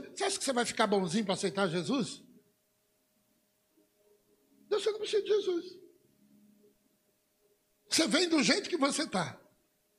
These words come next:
Entrega a tua vida, mantém comunhão com Ele. Aí você pode usar o nome dele. Senão vai acontecer o que aconteceu em Atos. Capítulo dezenove.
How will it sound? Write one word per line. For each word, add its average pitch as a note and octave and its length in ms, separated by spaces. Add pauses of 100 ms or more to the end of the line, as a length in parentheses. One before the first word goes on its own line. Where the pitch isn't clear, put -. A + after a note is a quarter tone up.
(960)
Entrega C4 400
a - 20
tua C4+ 180
vida, F#3+ 240
mantém A3+ 320
comunhão B3+ 420
com B3 140
Ele. G3+ 460
Aí G#3+ 260
você A#3+ 240
pode G#3+ 220
usar G3+ 180
o G3 80
nome F#3+ 180
dele. D3 280 (1900)
Senão D4 540
vai C#4 180
acontecer C4 540
o C#4 80
que B3 80
aconteceu B3 540
em A#3 100
Atos. - 580 (1400)
Capítulo A#3+ 460
dezenove. G#3 560